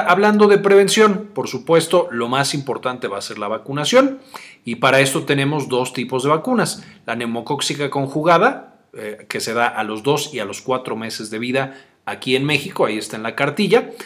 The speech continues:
y es la trece valente, es decir, cubre contra trece de los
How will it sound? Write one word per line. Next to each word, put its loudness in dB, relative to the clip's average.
y -6
es -4
la 0
trece 0
valente, 2
es -4
decir, -8
cubre -4
contra -10
trece 0
de -8
los -6